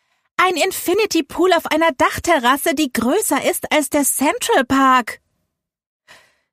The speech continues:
Wir durchquerten die offene Balkontür und ließen den Geruch von schwerem Frauenparfüm und süßen Getränken hinter uns.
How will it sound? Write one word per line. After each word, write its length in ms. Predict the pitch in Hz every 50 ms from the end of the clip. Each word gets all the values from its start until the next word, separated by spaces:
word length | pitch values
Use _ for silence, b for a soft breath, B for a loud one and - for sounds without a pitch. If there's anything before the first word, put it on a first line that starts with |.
| _ -
Wir 100 | 285 294
durchquerten 680 | 262 277 269 - - - - 240 240 254 - 269 254
die 160 | 240 233 -
offene 360 | - 202 196 - 208 196 185 175
Balkontür 840 | 180 175 175 - - 208 190 180 - - - 214 220 233 240 -
und 220 | 220 208 190 -
ließen 340 | 214 202 180 175 - - 170
den 200 | 160 156 147 151
Geruch 360 | 139 151 147 - 202 214 -
von 260 | - - - 123 104 -
schwerem 520 | - - - 156 165 170 170 165 160 165
Frauenparfüm 960 | - - - 202 202 180 160 156 - 160 156 - - - 185 175 185 214 220
und 260 | - - 151 123 -
süßen 420 | - - - 135 - - 156 160
Getränken 540 | 156 175 - - - 185 165 151 _ - 190
hinter 420 | 180 196 190 165 139 - 143 - -
uns. 380 | 131 113 95 - - - -